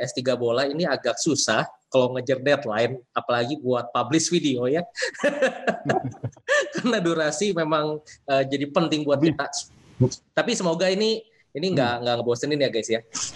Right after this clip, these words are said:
Speaker 1: Ya, kalau dari gua sendiri sih untuk tools, eh, atau approach ya, approach dulu lah. Approach-nya dari tim gua sendiri, eh, gua ada tiga sebenarnya. Tiga dasar yang memang gua ambil setiap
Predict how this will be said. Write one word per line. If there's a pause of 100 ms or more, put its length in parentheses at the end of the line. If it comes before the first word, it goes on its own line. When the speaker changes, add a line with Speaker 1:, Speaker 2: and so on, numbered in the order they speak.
(420)
Speaker 1:
Ya, (400)
kalau
dari
gua
sendiri
sih
untuk (100)
tools,
eh,
atau
approach
ya,
approach
dulu
lah.
Approach-nya (440)
dari
tim
gua
sendiri,
eh, (200)
gua
ada
tiga
sebenarnya.
Tiga (1300)
dasar
yang
memang
gua
ambil
setiap